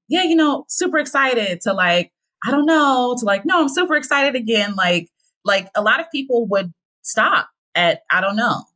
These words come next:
You know what I'm saying? Like, a lot of people be like, "Okay, like, nah, I, that, that was a silly idea." But you got back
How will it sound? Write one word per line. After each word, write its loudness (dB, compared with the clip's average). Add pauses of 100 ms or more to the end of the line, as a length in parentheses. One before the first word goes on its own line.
(400)
You -2
know 2
what 2
I'm -2
saying? -2
Like, -2
a 0
lot 4
of -6
people -10
be -8
like, 0
"Okay, -2 (240)
like, -2
nah, -2 (200)
I, 0
that, -6
that -2
was -2
a -12
silly -2
idea." 0 (260)
But -4
you 2
got 0
back -2